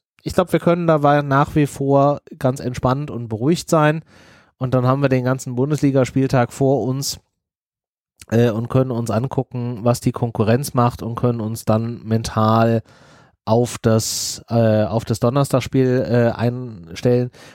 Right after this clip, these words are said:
Vielleicht auch deswegen ganz gut, dass wir an dem Freitag schon dran sind, weil, ne, ich glaube auch, umso näher du an dieses erste Champions League Spiel rankommst,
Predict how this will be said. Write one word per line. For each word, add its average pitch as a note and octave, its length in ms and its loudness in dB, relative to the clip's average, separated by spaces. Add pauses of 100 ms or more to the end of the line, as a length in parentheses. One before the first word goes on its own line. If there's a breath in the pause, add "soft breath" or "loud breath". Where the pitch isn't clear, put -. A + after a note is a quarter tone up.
Vielleicht B2+ 300 2
auch B2+ 120 0
deswegen C#3+ 560 0
ganz C3 240 0
gut, D3 200 -6
dass C#3+ 180 0
wir B2+ 80 2
an A#2 80 -2
dem B2 160 -2
Freitag D3+ 340 2
schon D3+ 180 -2
dran C#3 280 0
sind, C#3 240 0
weil, C3 240 2
ne, D#3 180 -6
ich E3+ 100 -4
glaube D3+ 240 0
auch, C3+ 200 -2
umso C#3+ 240 -2
näher C#3 260 2
du D3 200 -4
an C3 200 -2
dieses C3 320 0
erste C3+ 360 -2
Champions D#3 360 -2
League D#3+ 160 0
Spiel D3 320 0
rankommst, D3 640 -2